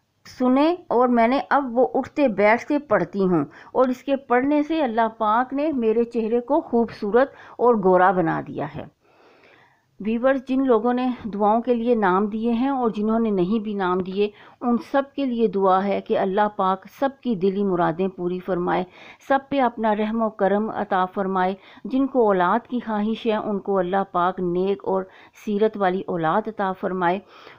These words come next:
और जो बेटे चाहते हैं उनको बेटियाँ, उनको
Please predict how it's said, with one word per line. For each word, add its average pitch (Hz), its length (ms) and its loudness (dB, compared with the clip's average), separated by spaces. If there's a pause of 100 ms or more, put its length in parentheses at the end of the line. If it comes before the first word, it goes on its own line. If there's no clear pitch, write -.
और 233 240 4
जो 220 180 2
बेटे 202 320 4
चाहते 214 380 -2
हैं 220 100 -2
उनको 202 280 -2
बेटियाँ, 196 520 0 (320)
उनको 208 320 0